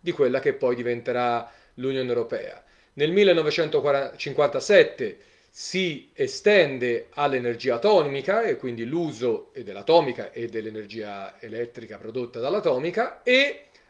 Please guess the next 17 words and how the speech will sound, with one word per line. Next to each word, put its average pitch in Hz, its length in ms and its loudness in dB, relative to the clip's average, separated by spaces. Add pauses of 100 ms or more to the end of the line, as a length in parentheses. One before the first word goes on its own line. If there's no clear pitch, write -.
(140)
ha 240 580 2
il 220 180 -4
primo 220 600 4
più 180 180 6
ampio 165 300 2
respiro, 123 580 -2
cioè 185 240 4
riguarda 196 920 4 (220)
non 175 200 2
soltanto 170 1040 6
un 135 140 -8
settore 135 440 2
economico, 131 720 0
ma 214 400 2
l'intero 214 880 6
complesso 151 840 2 (200)
economico. 113 920 0